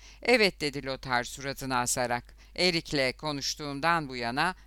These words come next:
ben de öğrendim Hani madeniyle ilgili gerçeği. Gerçekleştiği zaman hepiniz için korç-, korkunç olacak." Şoför tedirginleşiverdi. "Sen neden söz ediyorsun arkadaş? Ne gerçeğiymiş?"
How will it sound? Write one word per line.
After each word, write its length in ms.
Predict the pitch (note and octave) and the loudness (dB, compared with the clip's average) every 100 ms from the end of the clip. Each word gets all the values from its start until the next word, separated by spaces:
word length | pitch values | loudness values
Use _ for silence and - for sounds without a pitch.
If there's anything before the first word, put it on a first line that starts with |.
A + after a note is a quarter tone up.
| - | 0
ben 280 | F3+ F3 C#3 | 4 4 2
de 60 | |
öğrendim 640 | B2+ C3 B2 A#2+ A#2+ A#2+ A2+ | -2 0 0 -2 -2 -6 -4
Hani 220 | C#3+ D3 | -4 -2
madeniyle 680 | B2 B2 A#2+ A#2+ A#2+ A#2 B2 | 2 2 2 0 -4 -2 -2
ilgili 360 | A#2+ A2 B2 A#2 | -2 -4 -6 -4
gerçeği. 600 | B2+ A#2+ A#2+ - B2 A#2+ - - - - - | 0 0 -2 -6 -6 -8 -16 -20 -20 -20 -2
Gerçekleştiği 880 | D#3 D#3+ - E3 D#3+ D#3+ - E3+ D#3+ | 4 4 4 -2 0 -2 -2 -4 -2
zaman 420 | C#3 C#3 D3 F3+ | 0 2 2 2
hepiniz 500 | F3 G3 F3+ C#3 B2+ | -2 -4 -2 -4 -4
için 380 | C3 - E3+ F3+ | -6 -4 -4 -6
korç-, 380 | - E3+ D#3+ - | -6 -6 -4 -6
korkunç 580 | D#3+ D#3+ D3+ F#3 D#3+ | -4 -4 -2 -6 -4
olacak." 580 | C#3+ A2+ A2+ A#2 G2+ - - - - - - - - - - - - - | -6 -8 -8 -6 -8 -10 -20 -20 -20 -20 -20 -20 -20 -20 -20 -20 -20 -16
Şoför 500 | - G#3+ G#3 A#3+ C4 | -8 -4 -2 0 -2
tedirginleşiverdi. 1400 | B3+ A#3 F#3 G3 F#3 F#3+ F#3 F#3 F3+ C#3 B2+ A#2 A2+ A#2 - - | -2 -2 0 0 2 2 4 4 2 2 2 2 -2 -10 -12 -2
"Sen 380 | - G3+ G3 | 4 6 6
neden 320 | D#3+ C#3+ A3 C4+ | 4 4 2 2
söz 260 | - E3+ | -4 -4
ediyorsun 540 | D3 B2+ C3 C3 - C#3 | -4 -4 -4 -2 -4 -2
arkadaş? 680 | C#3 D3 G3 E3 C3 - | -2 -2 0 2 0 -2
Ne 120 | D#3 | -2
gerçeğiymiş?" 1040 | F#3+ G#3 E3 C#3+ D3+ C3 B2 B2+ D3 - | 0 4 2 2 -2 -2 -2 -4 -6 -6